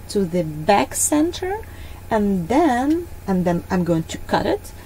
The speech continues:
and then I'm going to attach it to my armhole, okay, to these pieces. So this way I will have nicely finished corner. Okay, I'm going to show you how I do that.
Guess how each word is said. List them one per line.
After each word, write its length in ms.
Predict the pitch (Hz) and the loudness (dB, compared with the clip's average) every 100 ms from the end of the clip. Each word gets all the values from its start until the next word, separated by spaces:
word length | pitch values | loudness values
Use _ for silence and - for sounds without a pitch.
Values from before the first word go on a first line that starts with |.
| - - | -16 -10
and 300 | - 180 175 | -4 -2 2
then 360 | 262 330 233 294 196 | 4 4 2 -2 0
I'm 220 | 196 185 | 0 2
going 320 | 214 214 208 | 0 0 -4
to 640 | - - 202 202 196 196 - | -8 -6 -2 0 0 -2 -4
attach 500 | 175 - - 294 - | -8 -6 -2 -2 -2
it 140 | - - | -8 -2
to 160 | 220 | 0
my 460 | 208 190 180 180 175 - - | 2 2 0 -2 -2 -6 -8
armhole, 880 | 175 165 139 - - - - - - - - - - - - - | -2 0 -2 -4 -10 -10 -8 -8 -8 -14 -18 -16 -18 -18 -16 -8
okay, 240 | 208 294 - - - - - | -4 -4 -8 -16 -16 -16 -12
to 140 | - 175 | -6 -4
these 280 | 156 - - | -4 -6 -8
pieces. 500 | 156 - - - - - - - - | -8 -8 -8 -8 -10 -16 -16 -16 -2
So 180 | 208 | 2
this 300 | 180 262 302 | 4 6 4
way 240 | 226 208 208 | 6 6 6
I 220 | 196 190 | 2 2
will 120 | 185 | 2
have 640 | 180 - 196 185 185 - 196 | 0 -2 0 0 -2 -10 -2
nicely 800 | 185 190 196 208 - 269 285 302 - | 0 2 2 -2 -2 0 2 2 0
finished 440 | 226 190 180 - - | -2 -2 -2 -6 -10
corner. 420 | - 196 151 - - - - - - - - - | -4 -2 0 -2 -10 -14 -14 -12 -14 -14 -14 -10
Okay, 360 | 151 160 294 494 | -8 -4 -2 -2
I'm 160 | - 156 | -4 -4
going 180 | 156 160 | -4 -4
to 120 | 196 | -6
show 240 | - 415 359 | -6 -2 -2
you 80 | |
how 260 | 190 - 175 | -4 -6 -4
I 80 | 180 | -4
do 220 | 175 269 | -4 -6
that. 360 | 180 - - | -6 -8 -10